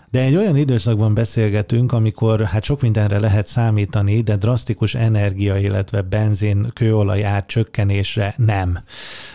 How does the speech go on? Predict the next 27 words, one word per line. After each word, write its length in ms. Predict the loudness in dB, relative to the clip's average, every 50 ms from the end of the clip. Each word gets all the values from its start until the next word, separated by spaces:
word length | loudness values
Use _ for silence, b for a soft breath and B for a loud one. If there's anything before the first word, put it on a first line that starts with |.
| B
Á, 520 | -2 0 0 2 2 2 2 0 0 -2 -4 _ _ _ _ -2
mi 240 | 0 2 2 2 2
a 80 | 2
véleményed? 600 | 2 2 2 2 2 2 0 0 0 -2 -2 -2
Ez 100 | -2 0
az 120 | 0 0 0
előny 460 | 0 2 2 2 2 0 -2 -4 -8 _ _ _
megmarad, 720 | -2 -2 0 0 0 0 0 2 2 0 0 -2 -4 -10 -14 _ _ _
növekszik, 880 | -2 0 2 2 2 2 0 -2 -2 -6 -6 -4 -4 -4 -6 _ -20 _ _ _ _ _ _ _
vagy 280 | -4 0 0 0 0 -2
csökkenhet, 720 | -2 -4 -4 -2 -2 -2 0 0 2 0 0 -2 -4 -12 -20 -16 -4
ha 220 | -2 -2 -2 0 -4
a 40 |
piaci 440 | -4 -2 -2 0 0 -2 -2 -4 -6
folyamatokat 760 | -4 -2 -2 0 0 0 0 -2 -2 -4 -4 -2 -4 -4 -2
nézzük, 480 | -2 0 0 0 0 -2 -4 -4 B B B B B B
aztán 520 | B -4 -4 -2 -2 -2 -2 -2 -2 -4 -8 -6
nyilván 460 | -2 0 0 2 2 2 0 -2 -2 -2 -4
azért 300 | -2 0 0 0 0 0
nem 160 | 0 0 0
kizárólag, 840 | 0 0 -2 -2 0 2 0 2 2 2 2 2 0 -2 -4 -8 -14 -16 -6
ö, 520 | -2 0 0 2 2 2 2 2 0 0 0
azt 160 | 0 0 0
gondolom, 240 | 0 0 2 2 2
nem 140 | 0 0
kizárólag 720 | -2 -2 -2 0 0 0 0 2 0 0 0 0 -2 -4 -4
piaci, 540 | -4 -2 -2 -2 -2 -2 -4 -2 -2 -2